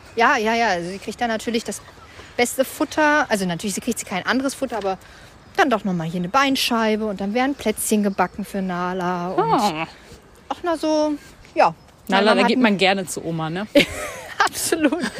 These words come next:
Speaker 1: Meine Mama hat einen großen Garten, da kann sie im Garten rumstromern und einfach auch rein und raus latschen, wie es ihr halt gefällt. Und oh, das liebt sie. Das
Speaker 2: Ja,
Speaker 1: ist
Speaker 2: das
Speaker 1: bei
Speaker 2: glaub ich.
Speaker 1: Steffens Eltern auch genauso.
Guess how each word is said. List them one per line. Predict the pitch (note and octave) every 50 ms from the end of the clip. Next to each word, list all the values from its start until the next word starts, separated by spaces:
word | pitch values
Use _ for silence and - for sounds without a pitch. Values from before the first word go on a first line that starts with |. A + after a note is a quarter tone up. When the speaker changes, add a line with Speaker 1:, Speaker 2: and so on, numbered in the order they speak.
| G#3 - - A#3+ - - C#4 - -
Speaker 1:
Meine | D4+ B3 B3 A#3
Mama | A#3 A#3+ A#3+ A3+
hat | A3
einen | B3+ A#3+
großen | - B3+ C4 B3 - C#4
Garten, | A3 G3+ F3 F#3+ G#3 - G#3+
da | G#3+
kann | - - B3 C4+ B3
sie | A#3+
im | C4+ C4
Garten | G#3 F#3 E3+ G3 A3 A#3 G#3+
rumstromern | G3 G#3+ A3 A3+ - - - - - A3 A3+ A#3 A3+ A3 G#3 G#3 G#3 G#3
und | G3+ -
einfach | G3 G#3 G#3 A#3 A3
auch | - G3+ F#3 -
rein | - A3 A#3 A#3
und | A3 G#3+ -
raus | F#3+ G#3 A3 -
latschen, | - A3 G#3+ G#3 G#3+ - - A#3 G#3 G3
wie | G3+ A3+
es | G#3 - -
ihr | A3 G#3 F#3
halt | F#3+ F#3+ G3+ F#3+ -
gefällt. | - - - A#3 A3+ A3+ A3 A3+ -
Und | A3+ G3+ F#3 -
oh, | - F3+ E3 C#3+
das | D#3 - - -
liebt | G3+ G3+ G#3+ A3+ B3+ C#4 D4 - - - - -
sie. | - - D3 C3 - - - - - -
Das | G3+ G3
Speaker 2:
Ja, | G#3 -
Speaker 1:
ist | G#3+
Speaker 2:
das | -
Speaker 1:
bei | G#3 F#3+ F#3+
Speaker 2:
glaub | G3 -
ich. | -
Speaker 1:
Steffens | - - C4+ C#4 -
Eltern | G3+ A3+ G#3+ G#3 G3 -
auch | - G#3+ B3+ - -
genauso. | A#3+ F#3+ F#3 F#3+ A3+ C4+ C#4+ B3+ C#4+ C#4+ D4